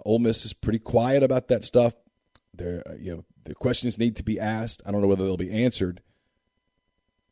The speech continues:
Uh, Kermit Davis's contract, was it extended? Is it going to be extended? Was the buyout extended?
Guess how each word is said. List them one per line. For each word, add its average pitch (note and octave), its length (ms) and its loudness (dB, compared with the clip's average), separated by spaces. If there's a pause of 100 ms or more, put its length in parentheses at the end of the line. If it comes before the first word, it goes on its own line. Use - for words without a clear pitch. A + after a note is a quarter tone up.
(300)
Uh, G2 300 -8
Kermit G#2+ 320 -2
Davis's G#2 400 -2
contract, G2+ 560 -4
was F2 140 -2
it F2 80 -2
extended? B2+ 600 2 (160)
Is F2+ 160 -4
it F2 80 -8
going G#2+ 220 2
to A#2+ 60 4
be A#2 120 4
extended? B2 500 2
Was F2+ 140 -6
the F2+ 100 -10
buyout A2 520 -4 (260)
extended? B2+ 580 4